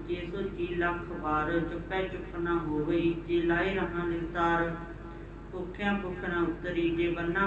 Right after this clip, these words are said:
ਪੁਰੀਆ ਭਾਰ। ਸਹਿਸ ਸਿਆਣਪਾ ਲੱਖ ਹੋਵੇ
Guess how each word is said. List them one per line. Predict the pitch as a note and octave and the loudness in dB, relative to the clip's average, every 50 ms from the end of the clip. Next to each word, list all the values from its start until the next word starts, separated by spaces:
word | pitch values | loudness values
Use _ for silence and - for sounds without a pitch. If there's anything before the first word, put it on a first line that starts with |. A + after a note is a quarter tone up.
| G3 - | 2 2
ਪੁਰੀਆ | F3 E3 E3 D#3+ E3 E3+ E3+ E3 D#3+ | 0 0 2 4 4 4 4 2 0
ਭਾਰ। | G3+ G3 E3 D#3 D3+ D#3 E3 E3+ E3 D#3+ D#3+ - | 0 2 4 4 4 4 4 2 2 0 0 -2
ਸਹਿਸ | F3 E3+ E3+ F3+ F#3+ F#3 - G3 F#3+ - | -2 0 0 0 -2 -4 -4 -6 -6 -6
ਸਿਆਣਪਾ | - F#3 F3 E3+ E3+ E3+ E3 D#3+ - G3 G3 F#3 F#3+ F3 | -4 0 2 2 2 2 2 0 0 0 2 2 2 2
ਲੱਖ | E3+ E3+ F3 F3 - F3 E3+ E3 E3 E3+ | 2 0 0 -2 -4 -4 -6 -4 -2 0
ਹੋਵੇ | E3+ E3 E3 E3+ F3 F3 E3+ | 0 0 2 2 4 4 4